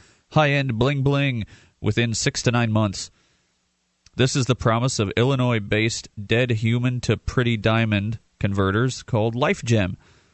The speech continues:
Once a body has been cremated or a lock of hair is, is obtained. Uh, that's weird, lock of hair. I don't know what that's about.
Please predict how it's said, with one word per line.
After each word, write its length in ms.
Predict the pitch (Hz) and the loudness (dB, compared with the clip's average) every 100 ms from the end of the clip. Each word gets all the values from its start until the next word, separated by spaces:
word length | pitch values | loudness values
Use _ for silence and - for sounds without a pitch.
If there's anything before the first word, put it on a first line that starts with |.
| _ _ _ | _ _ _
Once 200 | 127 147 | 0 2
a 40 | 123 | 2
body 280 | 117 131 | 2 2
has 100 | 123 | 0
been 160 | 107 104 | 0 -2
cremated 640 | - 117 104 104 135 131 | -2 0 2 2 0 -2
or 280 | - 101 95 | -2 0 0
a 40 | 87 | 2
lock 280 | 98 110 | 0 0
of 80 | 101 | -2
hair 260 | 117 104 101 | 0 0 0
is, 140 | 95 95 - | -2 -8 -2
is 160 | 107 98 | 0 0
obtained. 500 | 92 107 104 104 113 _ _ _ _ _ _ - | -2 0 2 0 -4 _ _ _ _ _ _ -8
Uh, 140 | 87 - _ _ | -8 -8 _ _
that's 200 | - 101 | -6 -6
weird, 300 | - 95 101 | -2 0 0
lock 240 | 92 95 98 | 0 0 -2
of 80 | |
hair. 260 | - 107 101 | -6 -2 0
I 40 | |
don't 100 | 95 | 0
know 60 | 92 | -2
what 100 | 95 | -2
that's 200 | 104 101 _ _ | -2 -4 _ _
about. 220 | 92 95 | -2 -2